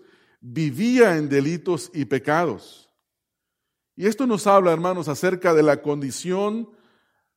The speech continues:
total de la humanidad. Todo ser humano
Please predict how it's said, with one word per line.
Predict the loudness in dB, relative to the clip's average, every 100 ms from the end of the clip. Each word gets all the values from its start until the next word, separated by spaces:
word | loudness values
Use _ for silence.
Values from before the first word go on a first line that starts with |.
| _ _ -2
total | 0 2 4 4 4 2
de |
la | 4 4
humanidad. | 2 -2 -4 -4 -4 -4 -6 _ _ _
Todo | 6 6 6 2 0 -2 -12 _
ser | -10 2 6 8 6 2 -6
humano | -4 0 2 0 -2 -6